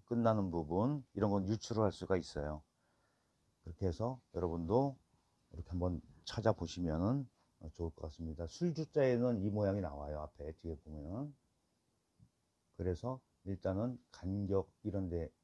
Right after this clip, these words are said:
분포된 간격을 잘 보시면서, 그리고 파임을 했을 때 왼쪽, 오른쪽 요거 비율, 그리고 세로로 비율, 이런 걸 좀 보시면 좋을 것 같아요. 그리고 이제 노자는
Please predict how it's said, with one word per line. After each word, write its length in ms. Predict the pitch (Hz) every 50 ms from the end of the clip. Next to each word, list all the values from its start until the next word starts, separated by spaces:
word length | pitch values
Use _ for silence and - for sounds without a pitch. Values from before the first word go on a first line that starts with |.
| _ -
분포된 480 | - 110 104 - 110 101 104 101 95 -
간격을 640 | - - 98 98 95 95 87 82 104 120 127 139 139 - _ _ _ _ _ _ _ _
잘 300 | - 85 87 90 87 82
보시면서, 680 | - - 85 - - 87 85 82 82 71 78 87 85
그리고 400 | 85 82 85 76 87 101 - - _ _ _ _ _ _ _ _ _
파임을 480 | - - 127 135 139 139 139 131 117 113
했을 340 | 107 101 - 127 123 110 -
때 340 | - 120 120 131 135 139 127 - _ _ _ -
왼쪽, 360 | 104 107 104 - - 113 98 87
오른쪽 540 | 87 90 98 98 85 - 101 104 120 - _ _ _ _ _ - -
요거 440 | 90 82 80 87 85 78 76 71 - _ _ _
비율, 520 | - 110 113 104 85 80 82 101 131 143 - _ _ _
그리고 280 | - 85 82 80 87 82
세로로 420 | - - 127 123 120 104 101 95 - _
비율, 320 | - 87 85 85 90 - -
이런 160 | 104 107 98
걸 100 | 98 95
좀 140 | - 95 85
보시면 360 | 92 92 85 - 90 90 85
좋을 200 | 80 85 85 80
것 220 | - - 78 78
같아요. 200 | - - 76 76 - _ _ _ _ _ _ _ _ - - _ _ - - _ _ _ _ _ _ _ _ _ - - _ _ _ _ _ _ _ _ _ -
그리고 200 | 113 113 113 110
이제 180 | 95 90 98
노자는 920 | 90 95 131 131 - - 143 139 135 131 131 139 139 135 135 131 117 110 -